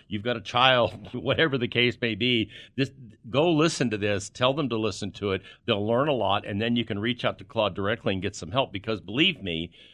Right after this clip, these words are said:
um, this is, <laughs> this is a process, and I've done it twice, and it is no fun. It's very stressful, and it's very difficult, and to quote Todd, "You don't know," excuse me, to quote, quote Claude,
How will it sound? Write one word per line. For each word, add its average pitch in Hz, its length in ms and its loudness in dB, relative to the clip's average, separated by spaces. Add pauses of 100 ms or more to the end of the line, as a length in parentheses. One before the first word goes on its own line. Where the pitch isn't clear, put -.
(100)
um, 101 340 0
this 139 240 -2
is, - 220 -6 (200)
<laughs> 117 220 -12
this 160 200 0
is 214 100 -2
a 196 60 0
process, 110 680 2
and 85 80 -8
I've 117 160 2
done 123 160 2
it - 140 -4
twice, 131 360 0 (280)
and 104 120 2
it 143 120 6
is 98 200 0
no 117 200 2
fun. 107 340 0
It's 80 180 -12
very 123 220 -2
stressful, 135 540 -2 (180)
and 104 100 -2
it's 101 140 -4
very 120 200 0
difficult, 117 640 -2
and 92 260 -4 (100)
to - 80 -20
quote 117 320 -4
Todd, 120 380 2
"You 73 80 -6
don't 107 220 -2
know," 110 340 -2 (200)
excuse 117 240 -2
me, 98 80 -2
to - 60 -18
quote, 120 300 -4 (160)
quote - 380 0
Claude, 120 480 2